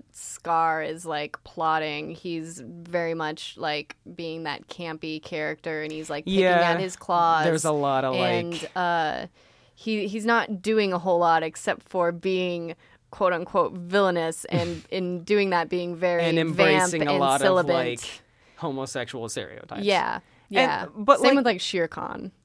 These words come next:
Speaker 2: Well, I
Speaker 1: from
Speaker 2: was, I was,
Speaker 1: Jungle
Speaker 2: I was
Speaker 1: Book.
Speaker 2: more asking, like, what is it that, like, defines, like, what you would see as, like, a bad gay character versus, like, like, mm,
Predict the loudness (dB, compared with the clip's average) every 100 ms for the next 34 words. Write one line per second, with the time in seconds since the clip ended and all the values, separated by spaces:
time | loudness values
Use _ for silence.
0 | _ _ -2 4 4 4 2 2 4 4
1 | 4 4 4 2 2 4 2 0 -2 0
2 | 4 4 2 -4 _ _ -4 2 4 2
3 | 2 0 2 0 -2 0 2 2 0 0
4 | 0 -2 -6 -8 -6 -6 -4 -2 -2 -4
5 | -4 -6 -8 -8 -10 -12 -14 _ _ _
6 | _ -4 -4 -2 -2 0 -2 -2 -4 -6
7 | -4 -2 -2 -2 -2 -4 -4 -6 -2 0
8 | 0 -2 -4 -6 -6 -8 -6 -4 -6 -10
9 | -8 -8 -6 -8 -10 _ _ -6 -2 -2
10 | -4 -8 -6 -4 -2 -4 -10 _ _ _
11 | _ _ 0 0 -4 _ _ _ _ _
12 | _ -6 -4 -4 -8